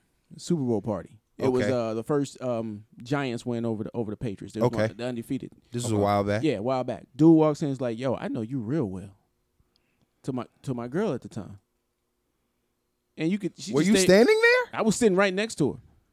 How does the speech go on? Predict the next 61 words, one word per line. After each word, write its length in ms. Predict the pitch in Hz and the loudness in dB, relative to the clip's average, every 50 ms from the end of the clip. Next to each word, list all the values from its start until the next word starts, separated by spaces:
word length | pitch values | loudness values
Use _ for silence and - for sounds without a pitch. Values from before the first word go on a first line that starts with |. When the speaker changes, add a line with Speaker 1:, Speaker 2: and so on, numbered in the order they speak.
| _ _ _ _ _ _ _ _ _ _ _ _ _ _ _ _ _ _ - | _ _ _ _ _ _ _ _ _ _ _ _ _ _ _ _ _ _ -4
Speaker 1:
Now, 160 | 131 156 156 | -2 0 0
my 200 | 156 175 190 185 - | 2 2 2 2 2
expectations 840 | 185 180 - - 175 160 135 - - 240 262 254 220 - 170 151 - | 0 0 0 0 -2 -2 -2 0 0 2 2 2 0 -2 -4 -6 -4
should 180 | - 160 151 143 | -4 -4 -2 -2
have 80 | 135 | 0
been, 340 | 139 147 139 131 123 123 123 _ _ _ _ _ _ _ _ _ _ _ _ _ _ _ _ _ _ | 0 0 0 0 -4 -6 -8 _ _ _ _ _ _ _ _ _ _ _ _ _ _ _ _ _ _
"Check 240 | - - 240 - - | -6 -4 -4 -4 -2
this 140 | - 151 143 | -6 -6 -4
nigga." 340 | 139 117 101 - - 107 113 - - | -4 -6 -8 -10 -14 -20 -18 -14 -8
Speaker 2:
Right. 320 | 101 113 117 117 110 104 135 | -2 0 0 0 0 -2 -4
Speaker 3:
Yeah, 160 | 123 107 95 - _ _ _ _ _ | -4 -6 -8 -10 _ _ _ _ _
but 180 | - 98 107 107 | -10 -8 -8 -8
she 120 | - 123 120 | -6 -4 -4
Speaker 1:
But 80 | 139 | -2
Speaker 3:
didn't. 80 | 139 127 175 | 0 0 2
Speaker 1:
she 60 | 175 170 | 2 2
didn't. 380 | 208 247 202 - 98 98 - _ _ _ _ - _ _ _ _ _ _ _ - | 4 4 2 2 0 -10 -16 _ _ _ _ -20 _ _ _ _ _ _ _ -16
Speaker 3:
So 120 | - 107 | -12 -12
she, 240 | - - 123 120 107 101 | -10 -8 -8 -8 -8 -10
so 260 | 104 - - 113 107 104 | -12 -10 -8 -6 -6 -4
that 160 | 107 107 110 | -6 -6 -6
nigga 180 | 120 117 120 | -6 -6 -6
knew 180 | 117 127 131 127 | -4 -4 -2 -2
her 120 | 131 135 139 | 0 -2 -2
real, 300 | 131 127 135 139 143 147 | -2 -2 0 0 0 0
Speaker 1:
So 140 | 139 160 147 | 4 4 6
Speaker 3:
real 120 | 147 160 | 8 8
Speaker 1:
he 60 | 170 165 | 8 8
real 300 | 185 190 180 185 196 208 | 8 6 6 6 6 6
Speaker 3:
well. 0 | |
Speaker 1:
well. 320 | 240 269 294 - - - - | 4 4 2 0 -2 -6 -6
Now, 180 | - 170 175 190 | -2 -2 0 2
that's 200 | 240 294 339 - | 2 0 0 -2
fine 260 | - 277 320 392 359 | -4 -2 -2 0 0
that 160 | 240 208 - | -2 -2 -2
you 60 | 220 | 0
know 120 | 214 208 202 | 0 2 2
her 80 | 185 | 4
real 220 | 185 202 202 185 180 | 4 4 4 4 4
well, 180 | 220 262 262 | 4 4 4
but 80 | 208 165 | 2 0
that's 140 | - - 208 | 0 0 0
Speaker 2:
Yeah. 80 | 196 190 | 0 -2
Speaker 1:
corny 380 | - - 220 208 196 196 202 | 2 4 6 6 6 4 4
that 220 | 202 208 220 - - | 2 0 0 0 0
you 100 | 254 285 | -2 -2
said 260 | - 349 359 381 - | -2 -2 -4 -2 0
Speaker 2:
Yeah, 120 | 110 107 | 0 2
Speaker 1:
that. 20 | 107 | 2
Speaker 2:
I 60 | 107 | 2
used 180 | 110 101 - - | 0 -2 -4 -8
to 60 | - | -10
call 260 | - - 98 92 90 | -4 -2 -2 -2 -2
her 60 | 87 | -4
Cola. 400 | - - 113 110 104 87 82 82 - _ _ - 156 - | -4 0 2 2 2 2 -2 -8 -16 _ _ -16 -6 0
Speaker 1:
You 80 | 190 185 | 0 2
know 60 | 185 185 | 2 2
what 40 | 190 | 0
I'm 80 | 185 | 0
Speaker 2:
<laughs> 320 | - 107 98 110 127 | 0 0 0 0 0
Speaker 1:
saying? 0 | 117 | -2